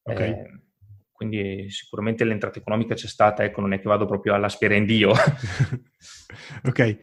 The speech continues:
Speaker 1: E di, di solito, appunto, a-, al di là della prima volta, che è la prima volta e quindi conta, co-, conta co-, come esperimento, ma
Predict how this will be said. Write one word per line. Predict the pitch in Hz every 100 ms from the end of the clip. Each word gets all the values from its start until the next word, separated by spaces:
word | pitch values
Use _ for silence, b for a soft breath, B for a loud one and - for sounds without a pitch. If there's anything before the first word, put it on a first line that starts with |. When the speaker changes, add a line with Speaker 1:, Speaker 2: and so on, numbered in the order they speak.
| B B B -
Speaker 1:
E | 143 143 143 139 - _ _ _ _ _ _ _ _
di, | _ 151 127 143
di | 143
solito, | - 185 226 196 220 202 - _ _ _ _ _ _ _ _ _
appunto, | - - 131 107 - _ -
a-, | - 120
al | - 135
di |
là | 143
della | 180 175
prima | 131 147 139
volta, | 110 98 113
che | 101 113
è |
la | 113
prima | 113 123
volta | 110 110 113
e |
quindi | 110 107 104
conta, | - 101 110 101 90 -
co-, | - -
conta | 123 110 117 104 101
co-, | - 120
come | 131 123 117
esperimento, | - - 131 123 117 104 113
ma | 113 110